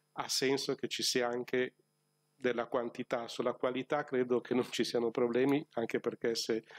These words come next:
eh, abbiamo lavorato ancora su libri che erano già stati in qualche modo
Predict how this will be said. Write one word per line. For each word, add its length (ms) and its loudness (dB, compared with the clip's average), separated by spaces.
eh, 320 2
abbiamo 340 0
lavorato 480 2
ancora 340 2
su 220 0
libri 340 4
che 120 -2
erano 260 0
già 160 2
stati 400 -2
in 80 0
qualche 300 -2
modo 420 -2